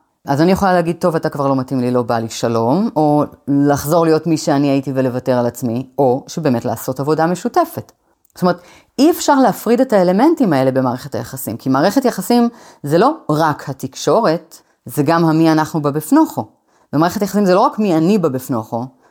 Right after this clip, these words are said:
זה גם מי אתה ומה התקשורת. זו,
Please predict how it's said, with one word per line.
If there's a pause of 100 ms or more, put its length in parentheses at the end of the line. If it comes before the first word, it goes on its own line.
(100)
זה
גם
מי
אתה
ומה
התקשורת. (560)
זו,